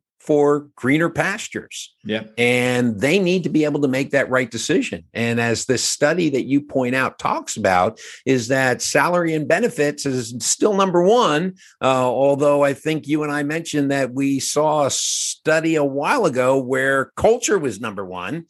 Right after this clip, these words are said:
Speaker 1: and
Speaker 2: Yeah.
Speaker 1: salary benefits were number two, uh, because you made the comment of, "Wow, I wanna hire those people." <laughs> 'Cause how
Speaker 2: Thanks for
Speaker 1: much I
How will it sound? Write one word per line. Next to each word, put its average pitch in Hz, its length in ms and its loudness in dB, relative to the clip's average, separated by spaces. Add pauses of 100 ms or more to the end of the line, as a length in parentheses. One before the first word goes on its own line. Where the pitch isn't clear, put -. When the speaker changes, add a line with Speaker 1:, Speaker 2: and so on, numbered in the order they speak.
(260)
Speaker 1:
and 135 140 -4
Speaker 2:
Yeah. 98 80 0
Speaker 1:
salary 151 400 0
benefits 143 600 -2
were 131 300 2
number 143 260 2
two, 185 360 0 (400)
uh, 107 200 -2
because 110 360 -4
you 131 100 0
made 127 220 -2
the 113 60 -8
comment 120 520 -4
of, 113 260 2
"Wow, 117 280 0
I 107 80 2
wanna 113 240 -2
hire 113 300 0
those 123 280 0
people." 85 460 -8
<laughs> - 40 -20
'Cause 247 140 2
how 208 800 -2
Speaker 2:
Thanks - 160 -10
for 165 200 2
Speaker 1:
much 170 160 0
I - 40 -4